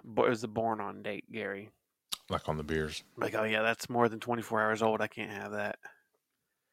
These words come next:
Speaker 1: Can't be having that. That's, uh,
Speaker 2: All right, next,
Speaker 1: bad."
Speaker 2: next, next week is our Valentine's Day episode.
Speaker 1: Yes.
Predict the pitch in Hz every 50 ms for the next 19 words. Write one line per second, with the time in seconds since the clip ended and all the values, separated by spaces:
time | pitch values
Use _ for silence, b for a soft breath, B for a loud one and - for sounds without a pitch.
0 | _ _ _ _ _ _ _ _ _ - 117 120 123 117 113 107 104 104 101 98
1 | 90 - - - _ - - - - - - - B B B B B B B B
2 | B B B B B B B B B B - - 85 85 87 92 - 76 98 101
3 | 104 110 104 - 87 92 107 117 - - - - - 107 113 120 120 - - 107
4 | 110 107 - 98 90 92 90 85 90 92 98 104 101 - 107 107 101 104 104 104
5 | 104 - - - - 117 110 110 117 117 120 - _ - 113 107 104 104 104 -
6 | - - -